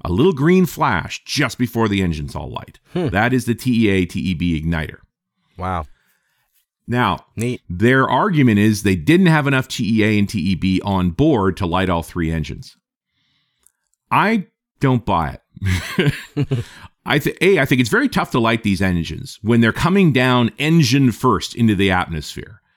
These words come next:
Speaker 1: So you probably use quite a bit, bit of this fuel. But also, the Falcon Heavy core flew higher than any Falcon core they've ever returned. And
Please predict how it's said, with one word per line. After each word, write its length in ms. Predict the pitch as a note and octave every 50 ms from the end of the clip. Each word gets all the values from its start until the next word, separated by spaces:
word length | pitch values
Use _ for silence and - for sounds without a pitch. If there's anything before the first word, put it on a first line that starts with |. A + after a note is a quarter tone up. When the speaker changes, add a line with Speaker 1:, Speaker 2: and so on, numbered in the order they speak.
| _ _ _ _
Speaker 1:
So 140 | - - G#2+
you 80 | G#2+ G#2
probably 300 | - F3+ A3 G#3 F3+ B2
use 180 | A2+ A2+ G#2+ -
quite 360 | - - - - A#2 A2 G#2
a 60 | F#2+
bit, 360 | C#2+ G2 F2+ F#2 G2 - -
bit 140 | G2 F#2+ F#2+
of 80 | F#2+ E2+
this 140 | E2+ D#2+ -
fuel. 460 | - - F#2 F#2+ G#2 B2+ E3 - - _ _ _ _ _ _ _ _ _ _ -
But 200 | A#2 B2 - -
also, 640 | - C3+ D#3 F#3+ - - G3 E3+ D3+ C3 A2+ - - -
the 140 | A2+ A2+ - _ _
Falcon 760 | - - D#3+ D#3+ G3 A3 - - G3 F3+ E3+ E3 D#3 C3+ - _ _ _ _ _ _ _
Heavy 400 | - - C#3+ C#3 B2+ C#3 C3+ A#2+
core 680 | - - - - - B2+ A#2+ A2 F2+ E2 D#2 D2+ D2 - _
flew 460 | - - - D3+ D#3+ F3+ F#3+ F3 D3+
higher 520 | B2 A#2+ C3+ C#3 C#3 C3 A2+ G2+ F#2+ F#2
than 200 | F2 F#2+ G2 F#2+
any 360 | G#2 A#2+ C#3+ D#3+ C#3+ C3+ B2
Falcon 600 | G#2+ - - - G#2+ G#2 G#2+ G#2+ - A2+ G2 G2
core 260 | F2 - - G2+ G2 F#2+
they've 160 | F2+ F2+ E2
ever 220 | F2 F2 E2+ F#2 F2
returned. 680 | D2+ D#2 D2 - - D#2+ D#2 D2+ B1+ A1 - - - _ _ _ _ _ _ _ _ _ _ _ _ _ _ _ _
And 380 | - A2+ A2+ A#2 A2+ A2 G2+